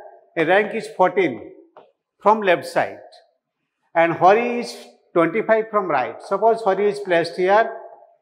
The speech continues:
and rank is twenty-five from right side. And if we, they exchange their positions, then Ramo becomes thirty-one from left side.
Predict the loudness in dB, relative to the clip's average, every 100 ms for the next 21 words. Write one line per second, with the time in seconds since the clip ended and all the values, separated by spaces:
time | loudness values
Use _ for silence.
0 | _ -2 2 0 0 -4 -2 0 0 0
1 | 2 2 0 -4 -16 -20 _ _ -2 0
2 | 0 0 -4 -10 -12 -12 _ _ _ _
3 | _ _ _ _ 0 0 -2 -6 -10 -16
4 | -2 0 2 -2 2 2 4 2 2 -2
5 | -2 -4 -4 -4 -14 -20 -20 _ _ _
6 | _ _ _ -8 0 2 4 4 2 0
7 | 2 2 4 4 2 2 4 4 0 -12
8 | -2 -2 0 2 2 2 -2 -12 -20 _
9 | _ _ _ 4 4 2 -6 -4 2 2
10 | 2 -4 -4 -4